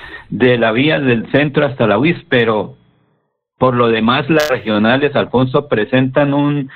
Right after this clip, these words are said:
importante desarrollo. Aquí en Barbosa en este momento hay ma-, hay más de mil doscientas personas de Colombia recibiendo esa primera capacitación, Alfonso. Eso es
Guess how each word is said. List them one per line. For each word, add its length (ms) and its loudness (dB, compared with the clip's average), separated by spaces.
importante 720 0
desarrollo. 540 0
Aquí 220 0
en 80 0
Barbosa 320 0
en 100 0
este 180 2
momento 440 2
hay 140 0
ma-, 240 -4
hay 180 2
más 380 0
de 100 2
mil 320 -2
doscientas 540 0
personas 560 -2
de 340 0
Colombia 640 0
recibiendo 720 2
esa 220 -2
primera 360 0
capacitación, 840 -2
Alfonso. 460 -2
Eso 180 -2
es 80 -2